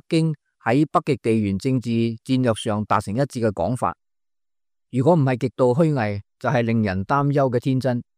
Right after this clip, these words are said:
川普二十一號喺發表演講中亦都提到卡尼，川普霸氣咁直白咁話，「加拿大因為美國而存在。」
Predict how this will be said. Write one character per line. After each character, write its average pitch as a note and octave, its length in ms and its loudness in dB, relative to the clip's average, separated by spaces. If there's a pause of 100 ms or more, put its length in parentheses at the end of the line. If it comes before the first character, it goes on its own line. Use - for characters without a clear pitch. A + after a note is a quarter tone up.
(760)
川 F#3+ 180 2
普 E3 120 6
二 - 20 4
十 C#3+ 240 0
一 - 20 2
號 D#3 180 2 (100)
喺 C3+ 300 2
發 D3 200 0
表 C#3+ 260 0
演 D3+ 180 2
講 C3 200 2
中 D3+ 200 0
亦 C3 100 0
都 E3 120 0
提 G2 260 -2
到 B2 200 2
卡 C#3+ 200 0
尼， F2+ 200 -8 (680)
川 E3+ 180 2
普 D#3+ 140 8
霸 C3+ 260 2
氣 C3+ 160 4
咁 C#3 100 0
直 C3 120 -2
白 G2 120 -2
咁 A#2 160 -2
話， F2 160 -4 (800)
「加 F3 120 0
拿 C3 160 0
大 A#2 180 -2
因 D#3 160 0
為 B2 180 2
美 A2+ 220 2
國 C3+ 140 0
而 A2 160 -2
存 F2 220 -8
在。」 E2+ 300 -8